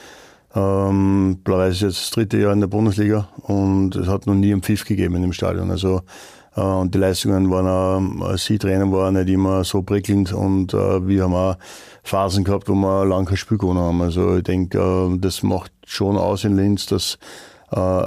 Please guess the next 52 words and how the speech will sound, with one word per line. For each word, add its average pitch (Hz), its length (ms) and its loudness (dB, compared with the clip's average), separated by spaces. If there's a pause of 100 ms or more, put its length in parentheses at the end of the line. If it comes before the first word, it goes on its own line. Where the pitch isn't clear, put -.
(140)
extrem 101 540 0
positive 107 500 2
Energie 107 380 2
von 101 180 0
den 107 120 2
Rängen 104 300 2
kommt. 107 440 0
Es 95 160 -8
liegt 98 180 -2
natürlich 98 240 2
immer 101 200 2
an 101 60 2
der 98 80 2
Mannschaft, 101 600 -2 (420)
sagen 98 180 0
wir, 98 80 0
den, 98 300 0
den 101 180 0
Funken 110 380 0
überspringen 117 480 2
zu 117 80 0
lassen, 107 460 2
äh, 101 260 2
mit 104 160 2
der 98 60 -2
Spielweise, 120 720 2 (400)
mit 101 80 2
dem 98 60 2
Auftritt, 107 640 -2
äh, 101 340 2
mit 101 260 2
Körpersprache. 110 840 0
Das 104 180 0
war 101 100 2
mir 107 200 4
immer 117 140 2
wichtig, 110 420 0
dass 98 160 -2
man, 101 240 0 (440)
das 95 160 -2
ist 98 100 0
schon 107 160 -2
unsere 104 240 0
Aufgabe, 101 480 0
ja, 101 140 2
dass 98 160 0
von 101 160 -2
uns, 110 380 0
äh, 107 240 2
die 104 80 0
Energie 104 360 2
ausgeht. 104 480 -2